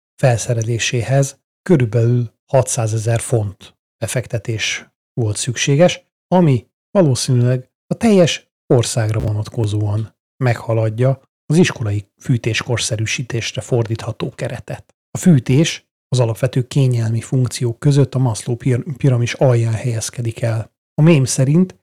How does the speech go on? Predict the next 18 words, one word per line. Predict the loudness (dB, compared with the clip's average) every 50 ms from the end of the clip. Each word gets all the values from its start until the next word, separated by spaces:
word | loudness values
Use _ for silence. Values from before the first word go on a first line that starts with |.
| _
egyetlen | 2 2 4 4 2 2 2 4
egy | 4 4 2 2
dolog | 0 0 0 0 0 0
van | 0 0 -2
a-, | -2 -4 _
ez | 0 0 0 2
alatt, | 4 4 4 4 2 -2 _ _ _ _
méghozzá | -2 -2 0 0 0 0 2 4 4 4 4 2 0 _
a | -2
wifi. | 0 2 0 0 -2 -4 -6 -8 -8 -10 _ _ _ _ _
A | -2 2
wifi | 2 2 2 2 0 0 0 0 -4 _ _ _ _
rádiófrekvenciás | -4 -2 -2 0 0 -2 -4 -4 -4 -6 -6 -6 -4 -4 -4 -4 -4 -2 -2 0 0 0 -2 -2 -6 -4
adatátviteli | -4 -4 -2 -2 -4 -6 -6 -6 -8 -8 -6 -4 -4 -4 -4 -6 -8 _ _ _ _ _
technológiára | -2 -2 -2 -2 -2 -2 -2 -2 0 -2 -2 -2 -2 -2 -4 -4 -4
építő | -4 -4 -4 -4 -4 -6 -8 -2 2 2 2 2 0 _ _ _ _ _
hálózati | -4 -4 -2 -2 -2 -2 -4 -4 -4 -4 -6
összeköttetés. | -6 -6 -4 -6 -6 -6 -8 -10 -8 -8 -10 -10 -8 -10 -12 -12 -14 -16 -18 _ _